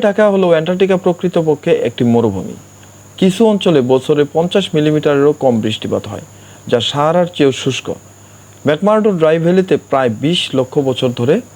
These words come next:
বৃষ্টি হয়নি। দুই, রস দ্বীপে অবস্থিত মাউন্ট এরেবাস পৃথিবীর সবচেয়ে দক্ষিণে অবস্থিত সক্রিয় আগ্নেয়গিরি। এটি একটি স্থায়ী লাভা হ্রদের জন্য পরিচিত এবং উনিশশো সত্তরের দশক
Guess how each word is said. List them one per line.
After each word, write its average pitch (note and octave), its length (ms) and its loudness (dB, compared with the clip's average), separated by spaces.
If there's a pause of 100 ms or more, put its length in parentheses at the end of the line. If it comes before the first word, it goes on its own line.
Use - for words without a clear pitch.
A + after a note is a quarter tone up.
(160)
বৃষ্টি C#3+ 360 0
হয়নি। G2 240 -8 (1200)
দুই, B2 160 2 (760)
রস F#3+ 260 4
দ্বীপে B3 220 2 (180)
অবস্থিত F#3+ 340 -2 (180)
মাউন্ট E3 300 2 (220)
এরেবাস C#3+ 320 2 (140)
পৃথিবীর D3 400 -4
সবচেয়ে - 460 -2
দক্ষিণে D#3 340 0
অবস্থিত C3 380 -2 (200)
সক্রিয় C#3 420 -2
আগ্নেয়গিরি। - 520 -10 (1200)
এটি C3+ 160 0
একটি D3 140 0 (140)
স্থায়ী C#3+ 320 0 (140)
লাভা C3 220 2
হ্রদের B2+ 340 0
জন্য C3 160 2 (160)
পরিচিত B2+ 280 -4 (120)
এবং A#2 100 0 (100)
উনিশশো C3+ 240 0 (100)
সত্তরের F#3 520 0
দশক C#3+ 220 -2